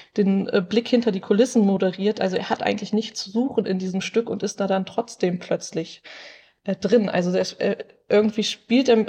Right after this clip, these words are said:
auch mit dieser Verknüpfung der Ebenen. Und ich fand die jetzt gar nicht, also natürlich, ähm, ist ein anderes Format, schwarz-weiß, aber ich fand die sich jetzt gar nicht mal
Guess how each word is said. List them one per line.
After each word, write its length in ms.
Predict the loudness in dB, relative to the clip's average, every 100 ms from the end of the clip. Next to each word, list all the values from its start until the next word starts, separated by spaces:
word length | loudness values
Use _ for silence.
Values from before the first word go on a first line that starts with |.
| 0
auch 140 | 2
mit 160 | 0 0
dieser 160 | -2
Verknüpfung 600 | -2 -2 2 2 2 0 0
der 260 | -4 -2
Ebenen. 480 | 0 0 0 0 -2
Und 140 | -2 -6
ich 100 | -4
fand 200 | -2 0
die 40 |
jetzt 220 | -4 -2
gar 180 | -2 0
nicht, 240 | -2 -4 -16 -20 -20 -20 _ _
also 220 | -2 0
natürlich, 460 | 0 0 0 -2 -2
ähm, 360 | 0 0 -2 -8 _ _ _ _ _ _ _
ist 200 | -18 -4
ein 60 |
anderes 300 | 0 2 0
Format, 420 | 0 0 2 2 0
schwarz-weiß, 520 | -4 -2 0 0 0
aber 120 | -4
ich 100 | -4
fand 200 | -4 -2
die 40 | -2
sich 180 | -2 -4
jetzt 200 | -6 -4
gar 180 | -2 -2
nicht 180 | -2
mal 260 | -2 -2